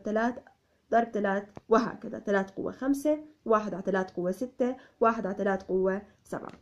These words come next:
السؤال الرابع، أكمل النمط بكتابة الأعداد الثلاثة. ألف، واحد، ثلاث، سبعة، تلتاش، واحد وعشرين. الواحد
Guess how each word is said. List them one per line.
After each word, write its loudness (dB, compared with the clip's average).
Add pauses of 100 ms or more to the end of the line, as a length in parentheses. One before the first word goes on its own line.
(800)
السؤال 8
الرابع، 4
أكمل 0
النمط 2
بكتابة 0
الأعداد 0
الثلاثة. -8
ألف، 0 (1300)
واحد، 10 (240)
ثلاث، 8 (220)
سبعة، 4 (200)
تلتاش، 4 (200)
واحد 8
وعشرين. -6 (420)
الواحد 4